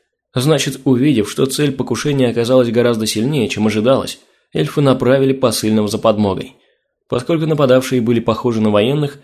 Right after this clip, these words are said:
а не на наемных убийц, причем детали одежды указывали на их разноклановость, Балаватх сделал вывод, что нападение могло быть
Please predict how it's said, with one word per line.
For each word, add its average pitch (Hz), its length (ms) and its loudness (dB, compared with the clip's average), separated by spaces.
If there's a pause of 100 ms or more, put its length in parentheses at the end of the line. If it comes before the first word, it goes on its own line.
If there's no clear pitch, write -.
(120)
а 165 80 -2
не 147 100 2
на 131 120 6
наемных 113 500 2
убийц, - 360 -4 (300)
причем 160 400 -2
детали 131 300 4
одежды 113 420 2
указывали 135 680 0
на 143 100 0
их 131 180 2
разноклановость, 127 760 0 (320)
Балаватх 131 440 2
сделал 120 340 2
вывод, 127 280 0
что - 160 -6
нападение 151 580 0
могло 143 260 0
быть 147 220 -2